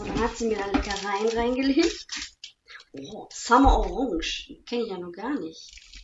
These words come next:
Wo kriegst du denn sowas? Lecker.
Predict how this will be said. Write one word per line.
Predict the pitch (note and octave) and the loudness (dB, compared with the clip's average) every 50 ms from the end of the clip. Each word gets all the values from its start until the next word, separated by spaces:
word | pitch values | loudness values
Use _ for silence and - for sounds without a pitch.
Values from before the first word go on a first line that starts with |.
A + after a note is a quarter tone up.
| - - _ _ _ _ _ _ - | -20 -20 _ _ _ _ _ _ -20
Wo | D#3+ | -20
kriegst | - - A3+ G#3+ - - | -16 -12 -10 -8 -6 -6
du | F3+ | -6
denn | E3+ E3 E3 | -4 -4 -4
sowas? | E3 F#3 A#3 B3 G3 F3 E3 E3 E3 - - - - - - - - _ _ - - - - - - - - - - - - - - - - _ _ _ _ _ _ _ _ _ - - - - - - - - - - _ _ _ | -4 -4 -6 -8 -8 -10 -10 -10 -10 -10 -10 -10 -12 -16 -20 -20 -20 _ _ -16 -16 -16 -16 -16 -14 -12 -10 -8 -8 -8 -8 -10 -12 -14 -20 _ _ _ _ _ _ _ _ _ -20 -20 -18 -18 -18 -18 -18 -20 -20 -20 _ _ _
Lecker. | - D4 - _ - - - | -20 -20 -20 _ -20 -16 -14